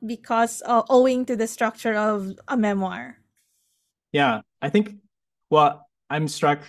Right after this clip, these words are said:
Speaker 2: by, and this is maybe because this is, uh, the first long podcast with someone who's in the literary position of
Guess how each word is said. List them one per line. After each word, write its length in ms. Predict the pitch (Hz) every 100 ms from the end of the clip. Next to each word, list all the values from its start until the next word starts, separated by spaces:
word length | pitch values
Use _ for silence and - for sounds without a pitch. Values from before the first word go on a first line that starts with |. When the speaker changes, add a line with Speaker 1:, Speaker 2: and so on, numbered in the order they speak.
| -
Speaker 2:
by, 560 | 127 120 107 107 107 -
and 160 | 120 123
this 140 | 135
is 240 | 151 - -
maybe 420 | 151 151 147 139
because 320 | 123 127 127
this 160 | 123 120
is, 120 | 104
uh, 160 | 113 110
the 120 | 107
first 480 | - 117 - - - _
long 380 | 113 113 107 104
podcast 640 | - 107 - 110 104 -
with 320 | 107 101 95 _
someone 340 | - 113 104 104
who's 580 | 104 101 95 95 - - _ _ _ _
in 420 | 117 113 113 110
the 180 | 101 107
literary 880 | 104 110 117 107 104 101 98 95 -
position 340 | - 220 254 123
of 200 | 110